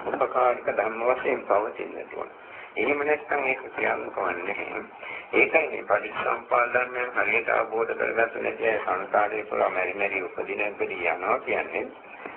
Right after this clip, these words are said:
පටිච්චසමුප්පාද ධර්මයන් හරියට අවබෝධ කරාට පසුව සංසාර ගමන කොට කරනවා කියන්නේ තොවෙනි කරුණ නිසා තමයි. බුදුරජාණන් වහන්සේ සම්බුද්ධත්වයට පත් වුණේ,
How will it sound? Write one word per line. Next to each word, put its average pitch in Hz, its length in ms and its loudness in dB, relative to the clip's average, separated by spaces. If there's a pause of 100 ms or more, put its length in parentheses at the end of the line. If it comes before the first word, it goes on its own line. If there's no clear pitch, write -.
පටිච්චසමුප්පාද 117 960 2
ධර්මයන් 98 460 -2
හරියට 98 380 0
අවබෝධ 95 440 0
කරාට 87 360 -2
පසුව 95 420 2
සංසාර 98 560 0
ගමන 90 280 -2
කොට - 260 -2
කරනවා 95 380 -2
කියන්නේ 92 340 -4
තොවෙනි 92 400 -4
කරුණ 92 360 0
නිසා 101 300 2
තමයි. 123 280 2 (680)
බුදුරජාණන් 101 600 2
වහන්සේ 110 440 -2
සම්බුද්ධත්වයට 98 920 -2
පත් 92 260 0
වුණේ, 87 300 -4